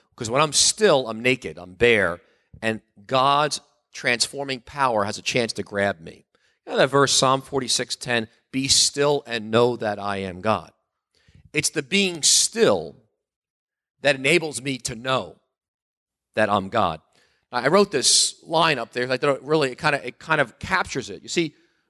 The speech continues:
God's trying to get Jacob to understand true spirituality, which is true spirituality is not grabbing.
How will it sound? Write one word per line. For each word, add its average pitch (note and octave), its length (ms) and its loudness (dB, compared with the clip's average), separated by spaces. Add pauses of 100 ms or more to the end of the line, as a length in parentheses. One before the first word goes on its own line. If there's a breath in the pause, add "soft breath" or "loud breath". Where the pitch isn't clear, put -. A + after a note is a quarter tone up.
God's A#3+ 260 4
trying G3+ 220 2
to E3+ 60 0
get D#3+ 220 2 (200)
Jacob D#3+ 320 2
to C#3+ 80 2
understand C3 420 -2
true C#3+ 240 -8
spirituality, G#2 800 -12 (320)
which C#3 100 -10
is C#3+ 100 -4
true C#4+ 200 2
spirituality F3+ 480 2
is B2+ 100 -8
not C#3+ 220 0
grabbing. A2 400 4